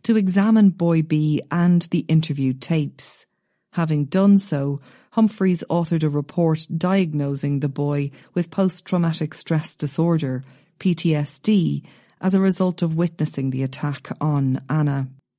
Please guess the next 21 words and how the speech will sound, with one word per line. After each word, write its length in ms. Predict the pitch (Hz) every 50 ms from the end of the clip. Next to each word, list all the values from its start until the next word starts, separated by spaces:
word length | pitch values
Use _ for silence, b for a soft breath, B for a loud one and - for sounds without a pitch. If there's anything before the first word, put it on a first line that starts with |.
| _ _ _ _ _ _ _ _ _ _ _ _ _ _ _ _
"This 260 | - 208 196 - -
P 240 | - _ - 196 180
T 220 | 165 - 185 165 156
S 220 | 160 160 160 -
D 240 | - 185 175 170 165
contributed 720 | 160 - 180 170 170 - 196 190 196 175 - - 143 135 -
to 180 | - - 156
the 100 | 151 151
boy 240 | 151 156 151 151 151
telling 480 | 151 - - 175 180 196 190 170 156 147
the 100 | 156 143
Gardaí 540 | - 151 151 147 147 143 147 147 147 - - 151
untruths 800 | 165 160 156 156 - - 202 196 170 156 - - - - - B B B B B B B
in 100 | 208 208
an 100 | 208 214
effort 260 | 220 208 - 202 190
to 100 | - 170
protect 520 | - 175 165 - - 175 160 160 - - -
himself," 840 | - 156 143 139 - - 170 160 143 135 131 - - - - _ _
he 140 | - 151 147
wrote. 480 | 147 143 135 131 131 - - - -